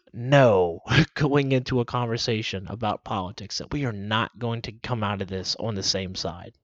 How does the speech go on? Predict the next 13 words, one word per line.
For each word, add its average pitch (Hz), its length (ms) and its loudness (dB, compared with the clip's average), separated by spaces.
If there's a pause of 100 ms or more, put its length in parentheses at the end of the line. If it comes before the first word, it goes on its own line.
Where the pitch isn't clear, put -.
(140)
Going 127 380 2
in, 120 300 -2
going 117 360 -2
out, 104 300 -4
we're 107 140 -8
not 107 260 0
gonna 104 140 -6
be 101 120 -4
on 98 120 -4
the 90 60 -8
same 80 280 -6
side. - 400 -12 (1080)
We 120 460 -2